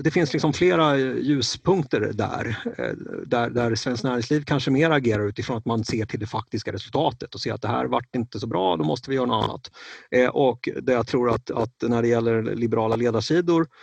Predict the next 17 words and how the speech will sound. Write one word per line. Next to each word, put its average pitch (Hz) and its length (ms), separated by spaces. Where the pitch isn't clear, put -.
eh, 120 200
där 131 140
tror 151 200
jag 117 100
att, - 180
att 113 180
det 120 80
faktiskt 113 380
finns 165 420
i, 117 240
i 120 40
ganska 120 320
många 113 260
fall 110 420
någon 113 100
sorts, - 280
eh, 107 140